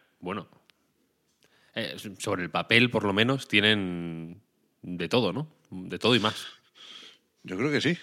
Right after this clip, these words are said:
Speaker 2: Yo creo que puede ser interesante y puede ser largo, porque creo que hay que dar salida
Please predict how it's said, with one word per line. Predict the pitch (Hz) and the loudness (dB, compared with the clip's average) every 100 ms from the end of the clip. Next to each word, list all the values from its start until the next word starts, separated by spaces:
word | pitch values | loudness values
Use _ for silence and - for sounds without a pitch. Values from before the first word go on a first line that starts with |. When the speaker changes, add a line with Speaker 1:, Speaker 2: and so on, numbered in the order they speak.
| - | -8
Speaker 2:
Yo | 98 92 | -4 -2
creo | 120 | 0
que | 127 | 0
puede | 98 113 | 4 4
ser | 117 107 | 4 2
interesante | 107 95 92 113 117 | 2 0 0 0 0
y | 104 | 0
puede | 107 107 | 0 2
ser | 110 | 0
largo, | 92 165 156 120 | 4 4 4 0
porque | 104 95 87 | -2 -4 -2
creo | 92 | -2
que | 92 | 0
hay | 101 | 0
que | - 92 | 2 2
dar | 90 | 2
salida | - 92 101 95 78 | 2 2 2 2 0